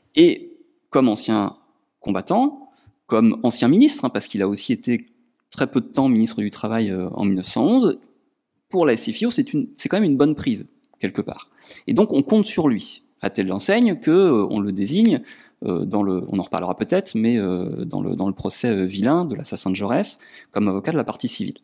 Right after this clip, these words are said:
Et donc, en mille neuf cent dix-neuf, il est désigné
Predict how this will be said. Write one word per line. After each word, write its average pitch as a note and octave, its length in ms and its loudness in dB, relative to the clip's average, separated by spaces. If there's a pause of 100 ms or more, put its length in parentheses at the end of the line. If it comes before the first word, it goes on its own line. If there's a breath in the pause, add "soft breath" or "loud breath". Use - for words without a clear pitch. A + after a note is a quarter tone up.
(640 loud breath)
Et - 80 0
donc, A3 180 2
en C#3+ 80 0
mille A2 280 0 (120)
neuf A2+ 220 4
cent A2+ 80 0
dix-neuf, A#2+ 380 0
il B2 120 0
est C#3+ 80 6
désigné C3 640 4